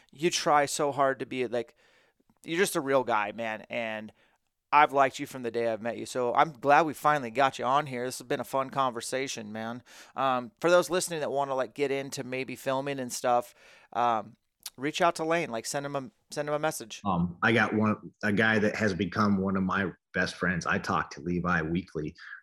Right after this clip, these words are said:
Speaker 2: heard me on a podcast with South Cox and sent me a message on Instagram about a camera,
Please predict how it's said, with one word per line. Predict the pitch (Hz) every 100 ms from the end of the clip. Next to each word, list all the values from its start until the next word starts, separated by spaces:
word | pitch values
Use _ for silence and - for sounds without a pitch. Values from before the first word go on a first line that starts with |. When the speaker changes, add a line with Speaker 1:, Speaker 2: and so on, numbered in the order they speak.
| -
Speaker 2:
heard | 85
me | 90
on | 90
a | 87
podcast | 87 87 87 90 90
with | 87
South | 90 92 92
Cox | 85 87 104 - - - - - _
and | 87 87 85 85
sent | 87 92
me | 95
a |
message | 90 90 - 90
on | 87 80
Instagram | 92 - 87 92 92
about | 85 78
a |
camera, | 78 90 92 107 113